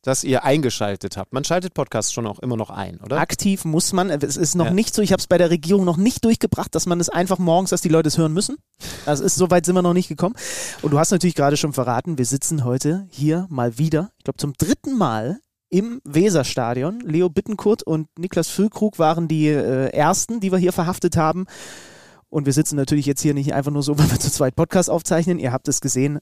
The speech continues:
Speaker 2: Marvin Duksch ist heute unser Gesprächsgast. Wir freuen uns gleich mit ihm, ja, über diverse Dinge zu sprechen, denn er war gestern, so wie du auch,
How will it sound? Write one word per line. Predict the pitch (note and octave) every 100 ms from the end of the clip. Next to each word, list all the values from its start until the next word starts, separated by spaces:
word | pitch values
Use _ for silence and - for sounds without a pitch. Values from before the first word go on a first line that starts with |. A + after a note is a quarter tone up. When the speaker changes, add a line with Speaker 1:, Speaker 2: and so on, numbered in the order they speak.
| -
Speaker 2:
Marvin | E3 B3 C#4
Duksch | C#4+ - - -
ist | - -
heute | C3 D3+ D#3+ - -
unser | E3 F3 E3 E3+ F3+ _ -
Gesprächsgast. | C3+ - C3 C#3 - C3+ -
Wir | B2+
freuen | - B2 C#3
uns | C3+
gleich | - B2 C3+
mit | C#3 -
ihm, | C3+ C3 - - - - - - _ -
ja, | F3
über | D#3 C#3+ C#3 - _
diverse | E3 D#3+ A#3 F3+
Dinge | C#3 D3 B2+
zu | -
sprechen, | C3 - C#3 F#3+ G3
denn | D#3 D3+
er | C#3+
war | D3+
gestern, | D3+ D3 D#3+ D#3+
so | D3+ B3
wie | D4
du | A#3+ D#4
auch, | F#3 F#3 F4 - -